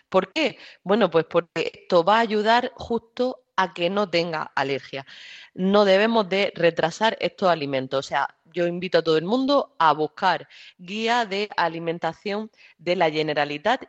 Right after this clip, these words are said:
y esta tablita que sale donde encontramos los cereales, las frutas, las hortalizas, legumbres, huevos, carne, pescado, frutos secos, que esa tabla, eh,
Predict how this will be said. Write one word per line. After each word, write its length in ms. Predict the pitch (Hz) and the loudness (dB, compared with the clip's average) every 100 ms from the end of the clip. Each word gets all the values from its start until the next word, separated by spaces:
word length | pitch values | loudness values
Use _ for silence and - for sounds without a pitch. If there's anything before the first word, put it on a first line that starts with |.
| - | -8
y 180 | 208 | -2
esta 320 | 254 - 226 196 | -4 -2 -2 -2
tablita 480 | - 175 196 170 | -4 -8 -4 -4
que 120 | 165 160 | -2 -6
sale 420 | - 196 226 262 | -4 -4 -2 -2
donde 300 | 175 170 156 | -2 0 -2
encontramos 640 | 147 151 147 160 160 143 135 | 0 -2 0 0 0 -2 -2
los 140 | 135 | -6
cereales, 460 | - 143 147 139 135 | -4 0 0 0 -8
las 160 | 135 | -10
frutas, 400 | - 165 151 143 | -10 -8 -6 -6
las 140 | 139 143 | -6 -6
hortalizas, 600 | 135 147 185 185 - 135 | -4 -4 -6 -6 -2 -2
legumbres, 560 | 143 147 214 196 147 135 | 0 -2 -2 -4 -8 0
huevos, 380 | 175 185 156 - | 4 4 2 0
carne, 340 | 196 185 165 | 0 0 -2
pescado, 520 | 160 - 208 185 143 _ _ _ _ _ _ | -6 -4 -2 0 -2 _ _ _ _ _ _
frutos 420 | - 240 233 226 | -4 0 0 0
secos, 380 | - 233 214 277 _ _ _ _ - | -2 -4 -2 -4 _ _ _ _ -10
que 420 | 190 180 160 _ | -4 -2 -4 _
esa 380 | - 220 - 190 | -4 -4 -2 -2
tabla, 500 | 185 208 214 220 220 - | 0 0 2 0 0 -6
eh, 580 | - 156 151 151 147 | -8 -4 -4 -4 -8